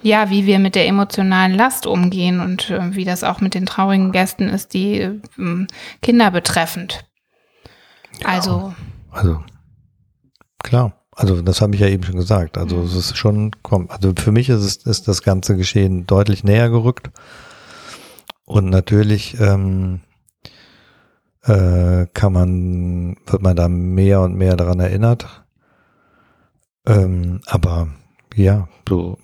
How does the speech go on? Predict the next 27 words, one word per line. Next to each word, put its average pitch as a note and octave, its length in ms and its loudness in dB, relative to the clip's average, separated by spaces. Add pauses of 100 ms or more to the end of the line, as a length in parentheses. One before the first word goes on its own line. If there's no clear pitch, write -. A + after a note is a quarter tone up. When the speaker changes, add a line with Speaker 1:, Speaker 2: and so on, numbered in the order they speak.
Speaker 2:
so G2 100 4
ist G2 180 2
das F2+ 160 2
eben. F2 260 0
Also, F2 300 2 (640)
ja, F#2+ 220 2 (160)
also F2 220 2
ich E2+ 160 -2
weiß F#2 120 4
es F2+ 100 2
auch F#2 140 2
nicht, F2+ 200 2
äh, F2 40 2
ob F2 320 0
das - 160 -2
jetzt, - 360 -2 (800)
aber - 240 2
jetzt E2 260 -2
macht F2 220 0
das F2+ 120 -2
jetzt - 240 -2
nichts - 260 -2
Schlimmeres F2 600 0
in F2+ 160 0
mir E2 240 4
oder, E2 300 2 (460)
ja, F#2 160 -2